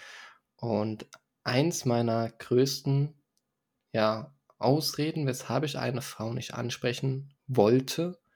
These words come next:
während des Coachings und vor dem Coaching war, „Ah, die ist wahrscheinlich im Stress.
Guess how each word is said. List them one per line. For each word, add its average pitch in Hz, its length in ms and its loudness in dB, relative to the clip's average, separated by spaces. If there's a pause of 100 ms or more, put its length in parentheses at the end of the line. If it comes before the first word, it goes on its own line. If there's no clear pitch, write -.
(460)
während 120 280 -2
des 127 160 -4
Coachings 135 480 0
und 123 140 -6
vor 117 200 2
dem 113 140 -4
Coaching 123 560 -2
war, 117 300 2 (300)
„Ah, 117 180 2
die 120 140 -2
ist - 160 -6
wahrscheinlich 113 340 -2
im 123 80 4
Stress. - 340 -4